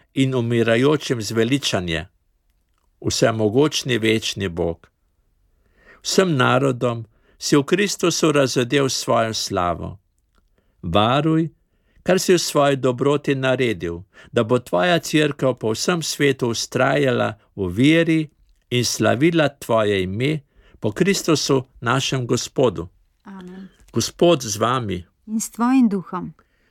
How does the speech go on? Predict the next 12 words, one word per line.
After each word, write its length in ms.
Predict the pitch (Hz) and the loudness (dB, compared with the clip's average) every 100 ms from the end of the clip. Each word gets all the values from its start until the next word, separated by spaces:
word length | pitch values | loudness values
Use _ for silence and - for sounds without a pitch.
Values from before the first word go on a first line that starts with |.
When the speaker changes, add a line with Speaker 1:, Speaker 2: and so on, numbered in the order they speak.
| _ | _
Speaker 1:
Blagoslovi 720 | 127 123 131 - 151 143 190 | 2 4 2 0 0 0 0
naj 220 | 160 135 | 0 0
vas 240 | 127 127 - | 2 0 -2
vsemogočni 1000 | - 160 151 139 139 170 160 - 151 151 | -4 -2 0 0 2 0 0 -4 -4 -2
Bog, 360 | 127 123 101 _ | 2 2 0 _
Oče 640 | 131 135 143 - 120 92 90 _ _ _ _ _ | -4 -2 -2 -2 -4 -4 -8 _ _ _ _ _
in 240 | 120 117 110 | 0 0 -2
Sin 520 | - - - 156 104 92 _ _ _ _ | -8 -4 2 2 0 -8 _ _ _ _
in 200 | 131 113 | 0 0
Sveti 520 | - - 147 147 147 127 | -2 0 0 2 0 0
Duh. 420 | 131 101 - - _ _ _ _ - | 0 -2 -2 -20 _ _ _ _ -10
Speaker 2:
Amen. 440 | 208 185 175 175 | -4 -2 -4 -6